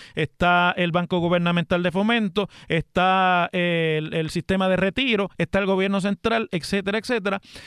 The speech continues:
para meter en esa, eh, discusión del recorte al bon-, a los bonistas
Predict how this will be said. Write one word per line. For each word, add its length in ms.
para 260
meter 400
en 200
esa, 480
eh, 260
discusión 720
del 140
recorte 720
al 180
bon-, 240
a 80
los 100
bonistas 520